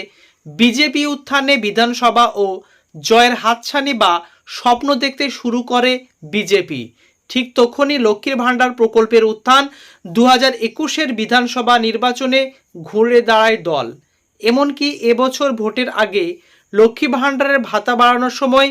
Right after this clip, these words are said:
বিরোধী পক্ষ থেকে ভোটে জেতার কৌশল বলেই কটাক্ষ করেছিল রাজ্য সরকার। তবে ভোটের রেজাল্টের পর কার্যতই তা প্রমাণ হয়ে গিয়েছে। এই ভোটে দীর্ঘ পাঁচবার হারানো বহরমপুর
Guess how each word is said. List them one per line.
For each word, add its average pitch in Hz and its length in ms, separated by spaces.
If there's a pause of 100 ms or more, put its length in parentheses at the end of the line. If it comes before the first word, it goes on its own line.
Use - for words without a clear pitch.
(400)
বিরোধী 247 480 (100)
পক্ষ 269 180 (180)
থেকে 269 220 (500)
ভোটে 220 260 (100)
জেতার 240 300
কৌশল 233 460 (100)
বলেই 247 280
কটাক্ষ 226 360 (140)
করেছিল 233 360 (480)
রাজ্য 202 360 (160)
সরকার। 143 360 (400)
তবে 214 160 (100)
ভোটের 226 380
রেজাল্টের 262 520
পর 240 140 (140)
কার্যতই 240 600 (320)
তা 233 80 (100)
প্রমাণ 240 280 (100)
হয়ে 233 180
গিয়েছে। 170 480 (640)
এই 240 220
ভোটে 254 220 (140)
দীর্ঘ 240 220 (220)
পাঁচবার 226 480
হারানো 240 480 (580)
বহরমপুর 269 540